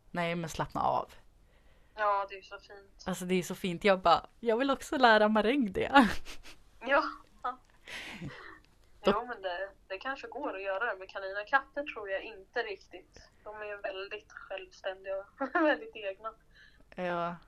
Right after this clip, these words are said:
Speaker 2: Men, eh,
Speaker 1: Nej.
Speaker 2: tittar det fram så tittar det fram. <laughs>
Speaker 1: Ja, aldrig sett dock en terapi-, terapikanin, men Maräng kanske kan bli den första.
Speaker 2: Ja.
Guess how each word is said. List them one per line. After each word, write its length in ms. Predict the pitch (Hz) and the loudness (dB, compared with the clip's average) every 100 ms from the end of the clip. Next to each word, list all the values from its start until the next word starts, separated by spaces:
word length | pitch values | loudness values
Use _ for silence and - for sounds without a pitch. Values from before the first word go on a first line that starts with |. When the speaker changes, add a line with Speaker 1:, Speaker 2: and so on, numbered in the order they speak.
| _ _ | _ _
Speaker 2:
Men, 300 | 202 196 196 | -14 -14 -10
eh, 320 | 196 196 196 202 _ - _ _ _ _ - - - _ _ - - | -8 -6 -8 -10 _ -20 _ _ _ _ -20 -20 -20 _ _ -20 -16
Speaker 1:
Nej. 140 | - - | -6 -6
Speaker 2:
tittar 180 | - | -4
det 100 | 233 - | -8 -6
fram 220 | 220 240 | -6 -6
så 100 | 480 | -12
tittar 280 | 453 - 175 | -16 -12 -12
det 100 | 190 | -10
fram. 260 | - - - - - - | -8 -6 -6 -8 -8 -12
<laughs> 360 | - _ _ | -16 _ _
Speaker 1:
Ja, 360 | - 151 143 - - _ | -4 -2 -2 -6 -20 _
aldrig 360 | - 170 170 175 | 4 6 6 0
sett 300 | - 156 - | 0 -4 -6
dock 400 | - - 156 - | -8 -2 -2 -2
en 280 | - 151 151 147 - - - - | -2 -2 -2 -8 -20 -20 -20 -6
terapi-, 600 | 180 165 151 160 156 - - | 0 0 0 -4 -4 -8 -6
terapikanin, 1000 | 180 165 160 175 156 - 170 165 147 147 | 0 0 0 -2 -4 -6 -6 -4 -4 -2
men 240 | 151 - _ - | -4 -6 _ -8
Maräng 340 | 165 165 160 | 0 2 0
kanske 240 | 147 151 - | -4 -8 -6
kan 180 | 165 | -6
bli 140 | 147 147 | -2 -2
den 100 | 143 | -2
första. 300 | - - - - - - - - - - - - - - | -8 -10 -14 -18 -2 -2 2 0 0 -12 -20 -20 -20 -8
Speaker 2:
Ja. 200 | 214 226 | 2 2